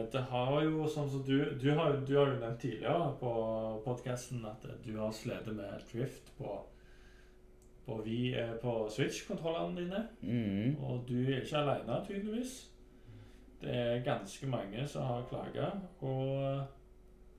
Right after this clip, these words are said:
Speaker 1: eh, ja,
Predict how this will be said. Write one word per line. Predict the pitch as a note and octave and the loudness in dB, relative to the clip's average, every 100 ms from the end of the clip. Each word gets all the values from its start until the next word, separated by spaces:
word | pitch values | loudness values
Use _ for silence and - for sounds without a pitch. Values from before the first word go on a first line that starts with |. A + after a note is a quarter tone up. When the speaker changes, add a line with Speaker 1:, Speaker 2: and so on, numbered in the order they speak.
| - - - - - - - - - - - - - - - - - - - - - - | -20 -20 -20 -20 -20 -20 -20 -20 -20 -20 -20 -20 -20 -20 -20 -20 -20 -20 -20 -20 -12 -2
Speaker 1:
eh, | C3+ C3 C3 | 2 4 4
ja, | D#3 | 2